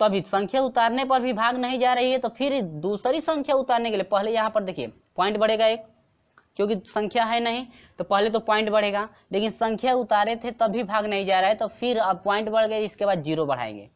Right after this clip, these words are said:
क्योंकि जब दो संख्याएं एक साथ उतरती हैं तो पहले ज़ीरो बढ़ाया जाता है। आपको पहले ही पता होगा, तब यह दस हो जाएगा, दो पचे कितना? दस।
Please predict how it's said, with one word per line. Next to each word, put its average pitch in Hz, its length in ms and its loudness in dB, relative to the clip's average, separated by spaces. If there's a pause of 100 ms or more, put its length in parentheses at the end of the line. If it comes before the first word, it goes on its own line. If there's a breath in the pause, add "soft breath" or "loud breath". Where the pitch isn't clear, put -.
(420 soft breath)
क्योंकि 196 160 -2
जब 170 220 -2
दो 220 160 2
संख्याएं 226 400 -4
एक 220 120 -6
साथ 208 260 -2
उतरती 190 380 -4
हैं 202 100 -6
तो 180 100 -6
पहले 190 260 -8
ज़ीरो 160 320 -2
बढ़ाया 131 400 -2
जाता 123 380 -6
है। 135 180 -8 (100)
आपको 151 280 -2
पहले 170 220 -2
ही 175 60 -4
पता 175 220 -2
होगा, 175 200 -4
तब 156 180 -4
यह 160 120 -2
दस 170 240 -4
हो 180 40 -10
जाएगा, 185 220 -2
दो 151 180 -6
पचे 165 240 -6
कितना? 190 340 -12 (140)
दस। 113 200 -8